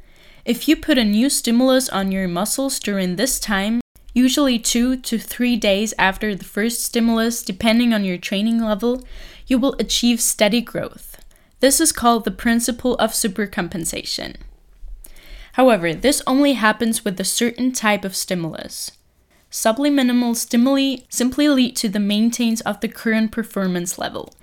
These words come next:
and too strong stimuli can impair function and damage the organism. Therefore, it is very important to take breaks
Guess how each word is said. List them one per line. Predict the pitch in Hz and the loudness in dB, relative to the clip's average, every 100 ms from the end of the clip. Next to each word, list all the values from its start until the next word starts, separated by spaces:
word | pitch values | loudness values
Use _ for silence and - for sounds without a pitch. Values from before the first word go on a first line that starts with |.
| - - _ | -20 -20 _
and | 202 202 | -2 -2
too | - 277 | 2 2
strong | 294 - 240 233 | 2 2 2 2
stimuli | 240 - 247 247 247 247 - | 0 0 0 2 0 -2 -4
can | 226 220 196 | -2 0 -2
impair | 208 202 - 254 | -4 -4 0 0
function | 262 220 220 214 214 220 | 2 0 0 -2 -4 -4
and | 202 202 | -4 -2
damage | 196 196 220 214 - - | 0 2 2 0 -4 -4
the | 226 | -4
organism. | 196 202 220 180 - - - - _ _ _ _ _ _ | 0 0 0 -2 -4 -8 -10 -18 _ _ _ _ _ _
Therefore, | - 247 277 320 311 - | 0 2 2 2 2 4
it | 233 | 2
is | 226 - | 2 -2
very | 180 214 254 | -2 0 0
important | 247 233 233 - 233 | 0 -2 0 -2 -2
to | 233 | -2
take | 220 - 196 190 | -4 -4 -6 -6
breaks | - 180 240 - | -2 0 -2 -4